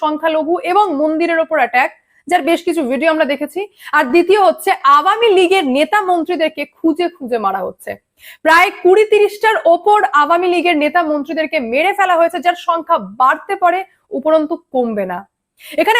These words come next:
আপনারা এটাও দেখেছেন, গোটা ভিডিওর মাধ্যমে, অনেক ভিডিওর মাধ্যমে দেখেছি আমরা, নিউজের মাধ্যমে দেখেছি যে বঙ্গবন্ধু মুজিবুর রহমানের মূর্তি ভাঙা হয়েছে,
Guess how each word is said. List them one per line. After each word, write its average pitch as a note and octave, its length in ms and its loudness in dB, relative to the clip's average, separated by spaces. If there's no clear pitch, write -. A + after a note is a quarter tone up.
আপনারা A4+ 220 2
এটাও G#4 280 0
দেখেছেন, G4 320 0
গোটা E4+ 180 2
ভিডিওর F#4+ 360 2
মাধ্যমে, E4 340 0
অনেক A4 160 0
ভিডিওর E4+ 320 2
মাধ্যমে D#4+ 360 -2
দেখেছি D#4 260 -4
আমরা, C4+ 180 0
নিউজের F#4+ 400 0
মাধ্যমে C#4 360 -6
দেখেছি C4 320 -10
যে D4 60 0
বঙ্গবন্ধু E4 760 2
মুজিবুর G4+ 460 4
রহমানের F4+ 460 2
মূর্তি D#4 280 0
ভাঙা F4 300 2
হয়েছে, F4 280 0